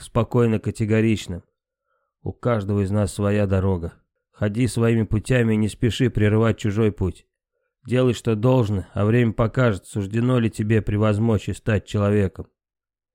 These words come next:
Они шли с нами в одной цепочке, делили с нами еду и тепло у костра, но черви уже точили изнутри их гнилые души. Они остались там, в отряде Хоакина,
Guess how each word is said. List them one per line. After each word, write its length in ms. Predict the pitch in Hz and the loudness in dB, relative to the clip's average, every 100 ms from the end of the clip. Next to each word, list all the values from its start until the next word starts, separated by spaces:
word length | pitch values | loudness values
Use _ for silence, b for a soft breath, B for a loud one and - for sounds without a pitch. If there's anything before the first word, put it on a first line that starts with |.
| _ _ _ _ _ | _ _ _ _ _
Они 260 | - 139 151 | -6 -2 -2
шли 240 | - 147 | 0 0
с 120 | 107 | 0
нами 300 | 131 135 131 | 0 2 4
в 80 | 113 | 4
одной 280 | 110 117 123 | 2 2 0
цепочке, 600 | - 107 131 127 - 104 | -2 -2 2 2 0 -4
делили 380 | 95 117 131 117 | 0 2 2 0
с 120 | - | -2
нами 240 | 120 117 113 | -2 0 0
еду 240 | 110 123 | 2 2
и 80 | 117 | 2
тепло 540 | 110 - 123 131 123 | -2 -4 0 2 2
у 60 | 107 | 0
костра, 640 | 113 98 - 107 98 87 _ _ _ _ _ _ | -2 -4 -2 0 0 -4 _ _ _ _ _ _
но 140 | 101 | -8
черви 420 | - 123 120 110 | -2 0 2 2
уже 300 | 107 98 113 | 0 2 2
точили 500 | 107 107 - 120 110 | 0 -4 0 0 2
изнутри 480 | 92 101 95 113 107 | 2 -2 0 2 2
их 320 | - 107 95 | 0 -4 -4
гнилые 340 | 101 104 104 98 | -2 0 0 0
души. 460 | 92 113 95 - - _ _ _ _ _ _ _ _ | 2 2 2 -6 -18 _ _ _ _ _ _ _ _
Они 220 | 101 107 | -4 -2
остались 440 | 95 - 104 98 | -2 -2 0 0
там, 280 | - 123 104 | 0 0 2
в 40 | 95 | 0
отряде 340 | 107 104 95 | 0 0 0
Хоакина, 640 | - 101 98 127 117 92 | 0 0 0 0 0 0